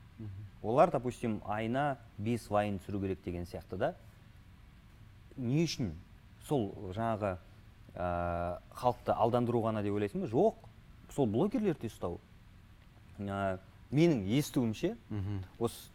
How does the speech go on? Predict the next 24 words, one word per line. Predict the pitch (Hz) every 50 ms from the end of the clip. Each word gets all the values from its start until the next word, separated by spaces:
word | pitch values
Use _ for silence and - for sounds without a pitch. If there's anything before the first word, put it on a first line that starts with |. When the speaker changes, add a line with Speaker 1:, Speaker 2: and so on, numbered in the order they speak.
| - -
Speaker 2:
түсірілім | - 120 120 113 104 98
алдында | 95 92 95 92 90 90
бір | 90 92 95 98 90
адамнан | 95 92 90 85 85 90
естідім. | 87 - - - 104 131 180 180 - - - - - - - - -
Көп | - 123 101 98
блогерлер | 107 110 113 110 104 98 98 98 98 87 85 - - - - - - - - - - - -
жаңағы | 101 95 92 87 87 85 85
контрактқа | - 117 110 98 101 92 - - 95 90
отырғанда, | - 95 87 87 87 95 139 170 190 - - - - - - - - - - -
сол | - - - 117
жақта, | 104 113 - - - 165 220 233 - - - - - - - - - -
ә, | 95 90 87 87 87 85 85 87 87 - -
если | 117 113 127 127 - - 98 90 87 - - - - - - - - - - - - - - - - -
бір | 127 113
нәрсе | 117 113 104 95 - 104 98 92
айтатын | 101 92 - 95 90
болса, | 82 85 80 - 160 185 220 208 - - - - - - - - - - - - -
төлейтін | - 120 107 101 - 151 143
штрафтар | - - 117 110 - - 98 87 85
бар, | 82 82 92
алпыс | 101 104 - 104
алты | 110 101 107 104
миллион. | 98 92 90 82 80